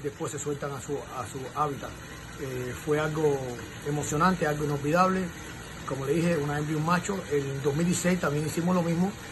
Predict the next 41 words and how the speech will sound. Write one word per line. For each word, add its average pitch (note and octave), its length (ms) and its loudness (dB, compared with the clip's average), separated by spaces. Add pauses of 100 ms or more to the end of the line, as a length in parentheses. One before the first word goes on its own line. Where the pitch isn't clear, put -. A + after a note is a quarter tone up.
(260)
la D3 100 0
cual, C#3+ 300 2
eh, B2 580 -2 (180)
estuvimos D3+ 380 0
ju-, D3+ 240 0
en D3 60 -2
conjunto D#3+ 420 2
con D3 240 0
la C3+ 80 0
ciudad D3 280 2
de D#3 40 0
Meli, D#3+ 280 0
invitamos C#3+ 440 -2
a D3 40 0
la C#3+ 40 -4
ciudad D3 220 0
de D3 60 -2
Meli D3+ 200 -2
con D3 160 -4
su C#3+ 240 -4
misión D3 300 -4 (360)
Natural D3+ 300 -2
Science D3+ 320 -2
and C#3+ 80 0
History. F#3 260 -2 (380)
Fue E3 80 6
algo E3 200 6
exitoso, F3 440 2
la, C#3 260 2 (300)
exitosamente D#3 640 0
la, C#3+ 180 2 (360)
las D3+ 140 0
tres D3+ 160 2
águilas D#3 360 2 (360)
han C#3+ 420 -2
volado, D#3 420 6
eh, - 960 -6
bien. E3 240 4 (480)
Eh, C#3 320 0
también, D#3+ 380 0 (160)
eh, D3+ 380 4